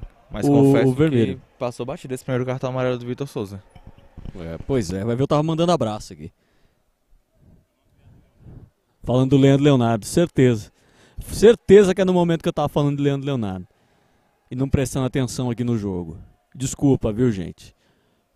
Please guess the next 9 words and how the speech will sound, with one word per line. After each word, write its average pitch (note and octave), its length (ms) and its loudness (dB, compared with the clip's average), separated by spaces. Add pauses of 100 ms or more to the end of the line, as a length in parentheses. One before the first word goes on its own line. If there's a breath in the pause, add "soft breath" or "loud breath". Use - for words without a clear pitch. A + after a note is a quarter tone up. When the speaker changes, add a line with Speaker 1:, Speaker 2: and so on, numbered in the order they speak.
Speaker 2:
Mas A2+ 720 -6
tá A2+ 140 -2
expulso. - 680 0 (960)
O A2+ 160 0
Eric C#3+ 280 2
já C#3+ 160 4
pedindo C3+ 380 0
ali. C#3+ 300 4 (1080)
Pedindo, F3+ 320 2